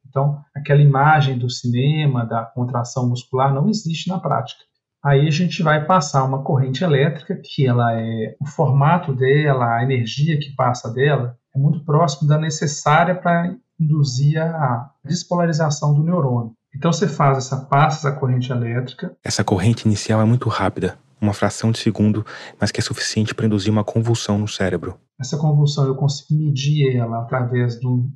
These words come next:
Speaker 1: monitoramento do eletroencefalograma, e aí eu vejo, geralmente essa convulsão dura em torno de trinta segundos. Acabou a convulsão, o anestesista continua fazendo a assistência anestésica, ventilando o paciente. O efeito do, do relaxante muscular vai passar,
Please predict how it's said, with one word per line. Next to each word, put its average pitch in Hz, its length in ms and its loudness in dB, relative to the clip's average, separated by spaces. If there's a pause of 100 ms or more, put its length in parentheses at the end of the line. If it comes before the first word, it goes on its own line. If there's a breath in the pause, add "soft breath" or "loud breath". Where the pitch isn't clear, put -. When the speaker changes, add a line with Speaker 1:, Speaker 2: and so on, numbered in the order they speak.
(100)
Speaker 1:
monitoramento 127 720 0
do 127 180 0
eletroencefalograma, 127 1300 -2 (300)
e 127 80 0
aí 123 100 2
eu 147 120 6
vejo, 120 400 2
geralmente 147 680 2
essa 147 180 -6
convulsão 143 500 2
dura 143 160 4
em 143 60 6
torno 143 200 2
de 127 140 -4
trinta 190 320 -2
segundos. 135 880 -6 (100)
Acabou 139 460 2
a 135 60 -8
convulsão, 196 640 0
o 175 60 0
anestesista 135 640 0
continua 135 520 -2
fazendo 123 380 -2
a 120 120 0
assistência 127 560 -6
anestésica, 165 960 -2 (160)
ventilando 123 560 0
o 123 60 -6
paciente. 147 640 -2 (400)
O 147 100 4
efeito 143 420 2
do, 127 360 0
do - 100 -12
relaxante 127 440 0
muscular 123 380 0
vai 123 120 0
passar, 170 600 0